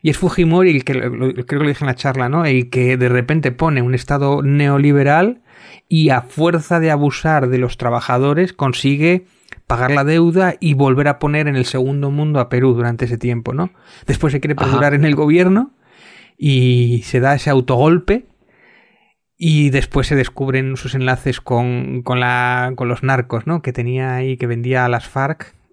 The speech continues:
Speaker 1: También es verdad que, por ejemplo, él acabó prácticamente con Sendero Luminoso, ¿no? O sea, quiero decir, era súper durísimo con Sendero Luminoso, que son comunistas, ¿no? Y,
Speaker 2: Sí, sí,
Speaker 1: de-,
Speaker 2: sí.
Speaker 1: y, y,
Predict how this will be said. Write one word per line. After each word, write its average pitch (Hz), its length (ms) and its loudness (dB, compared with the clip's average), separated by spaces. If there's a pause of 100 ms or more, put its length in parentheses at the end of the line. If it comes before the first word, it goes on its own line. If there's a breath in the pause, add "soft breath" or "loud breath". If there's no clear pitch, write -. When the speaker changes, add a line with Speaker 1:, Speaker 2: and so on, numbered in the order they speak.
Speaker 1:
También 127 220 -2
es 131 60 0
verdad 139 160 -2
que, 127 100 -6
por 131 100 -6
ejemplo, 127 240 -2
él 131 80 2
acabó 127 400 0
prácticamente 123 560 -4
con 113 140 -8
Sendero 120 240 -4
Luminoso, 123 500 0
¿no? 151 100 -2
O 143 40 -4
sea, 120 120 -6
quiero 120 140 -4
decir, 123 220 -2 (180 loud breath)
era 135 120 -4
súper 131 240 -4
durísimo 127 440 -2
con 123 240 -4
Sendero 131 300 -4
Luminoso, 127 380 0
que 110 60 -4
son 120 140 -4
comunistas, 117 520 -2
¿no? 214 180 0 (920 loud breath)
Y, 160 80 2
Speaker 2:
Sí, 139 100 2
sí, 131 60 4
Speaker 1:
de-, 131 100 2
Speaker 2:
sí. 139 300 0
Speaker 1:
y, 185 80 2
y, 180 40 -4